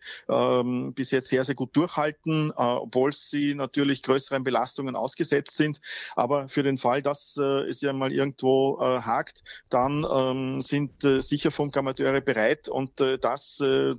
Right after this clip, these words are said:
ist jetzt eine gute Gelegenheit, das auch zu testen. Und, äh, die eine oder andere Bezirkshauptmannschaft hat das auch schon in ihre Krisenpläne eingearbeitet, zum Beispiel der Rainer,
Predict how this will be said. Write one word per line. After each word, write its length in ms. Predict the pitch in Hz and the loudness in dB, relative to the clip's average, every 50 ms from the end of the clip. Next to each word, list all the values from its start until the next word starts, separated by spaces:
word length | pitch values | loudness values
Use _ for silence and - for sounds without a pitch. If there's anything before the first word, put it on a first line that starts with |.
| - _ | -6 _
ist 340 | 175 190 175 156 143 - - | -4 0 2 2 2 2 0
jetzt 220 | 147 135 131 - | 0 0 0 0
eine 120 | 143 135 135 | -2 -2 -2
gute 260 | 123 151 147 - 131 | -2 -4 -4 -2 0
Gelegenheit, 480 | 135 135 127 123 131 135 131 135 123 127 | 2 4 4 4 2 2 0 -2 -2 -2
das 120 | 120 - | -2 -2
auch 160 | 113 110 - | -2 -4 -4
zu 100 | - 139 | -4 -8
testen. 540 | 123 - - 127 127 - - - - 107 - - - - - - - - - | -4 0 2 2 2 0 -2 -8 -8 -8 -8 -8 -10 -10 -10 -10 -8 -2 0
Und, 320 | - 131 135 - - - - - - - - - | 0 0 0 -2 -10 -16 -16 -14 -12 -12 -8 -4
äh, 320 | - 117 123 127 127 131 127 | -2 0 2 2 2 2 2
die 140 | - 139 131 | 2 2 4
eine 200 | 135 160 180 175 | 4 4 4 2
oder 120 | 151 143 | 2 2
andere 260 | 143 156 165 160 156 | 2 0 0 -2 -2
Bezirkshauptmannschaft 1040 | 151 151 139 - 190 185 - - 156 160 - - 170 165 - 165 160 156 - - - | -2 -2 0 2 0 0 0 -2 -4 -2 -2 -2 -2 0 2 2 2 0 -2 -6 -4
hat 220 | 135 139 147 - - | -4 -4 -2 -2 -2
das 100 | 139 - | 0 0
auch 160 | 143 143 - | 0 0 0
schon 180 | - 156 147 143 | 0 -2 0 0
in 140 | 139 139 | 0 0
ihre 320 | 143 139 139 131 135 135 131 | 2 0 2 2 2 2 2
Krisenpläne 680 | 131 - 135 156 160 - 160 139 139 135 135 139 135 | 2 2 0 2 2 0 -2 -2 -2 -2 -2 -2 -4
eingearbeitet, 680 | 117 120 160 170 175 160 151 151 160 160 160 160 143 - | -4 -6 -4 -2 0 0 2 2 0 0 0 0 -2 -2
zum 140 | - 143 135 | -4 -2 -2
Beispiel 280 | 135 131 - - 139 | -2 -2 0 0 0
der 160 | 131 135 120 110 | 0 0 0 0
Rainer, 380 | 110 113 131 160 170 160 - | -2 -2 0 0 0 0 -2